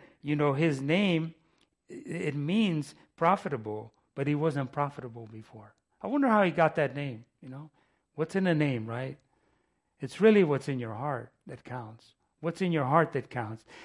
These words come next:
It's Jesus Christ that makes you valuable. It's not anything I am. It's all God's grace in me, which is Christ himself, that makes me of any valuable, of any value at all.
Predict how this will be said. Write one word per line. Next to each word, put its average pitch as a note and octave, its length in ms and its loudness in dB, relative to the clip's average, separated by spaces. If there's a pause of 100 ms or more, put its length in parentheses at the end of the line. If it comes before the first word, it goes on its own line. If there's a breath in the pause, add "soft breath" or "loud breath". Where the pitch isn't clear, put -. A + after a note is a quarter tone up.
It's - 400 -4
Jesus G3+ 480 0
Christ E3+ 480 2 (220 loud breath)
that C#3 220 0
makes D3+ 420 0
you D3+ 100 -4
valuable. A2 680 -4 (160 soft breath)
It's - 240 -8
not G3 340 4 (180)
anything E3+ 440 0
I D#3 180 4
am. A#2 380 -2 (260 loud breath)
It's C#3 220 -2
all G3 400 4
God's D#3+ 380 2
grace D3 500 -4
in A#2+ 200 -10
me, B2 360 -8 (520 soft breath)
which B2+ 240 -8
is A2 140 -8
Christ C3+ 380 2
himself, A#2 600 -2 (280 soft breath)
that A#2+ 120 -2
makes A#2+ 380 -2
me C3+ 100 -4
of A2 120 -2
any B2 220 2
valuable, G2 640 -12 (480)
of - 120 -4
any D3+ 220 6
value G#2 480 -4 (300)
at G#2+ 100 -4
all. G2 260 -8